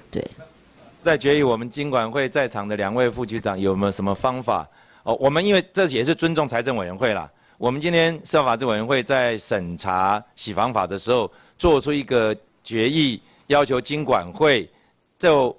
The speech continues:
Speaker 2: 财委会督导金管会的业务范围内，关于虚拟资产要如何纳管归管哦，我们怎么样去拿捏那个分际？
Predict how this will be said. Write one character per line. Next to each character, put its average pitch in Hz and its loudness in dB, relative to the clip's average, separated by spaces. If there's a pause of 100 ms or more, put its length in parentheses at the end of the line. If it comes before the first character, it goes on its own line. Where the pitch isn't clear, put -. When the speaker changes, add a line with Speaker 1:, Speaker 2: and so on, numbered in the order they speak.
(120)
Speaker 2:
财 135 0
委 131 4
会 131 2 (240)
督 151 -8
导 90 -2 (280)
金 160 -2
管 113 0
会 131 2
的 113 -4
业 156 2
务 139 2
范 135 2
围 110 -2
内， 131 -2
关 131 -2
于 117 -8
虚 135 -6
拟 113 -4
资 131 -4
产 107 -2
要 127 2
如 123 -6
何 120 0
纳 143 0
管 92 -8
归 143 0
管 87 0
哦， 92 -6 (340)
我 110 -4
们 110 -2
怎 110 -4
么 123 0
样 143 2
去 143 -6
拿 113 -2
捏 131 -4 (280)
那 131 -2
个 117 0
分 135 0
际？ 117 -6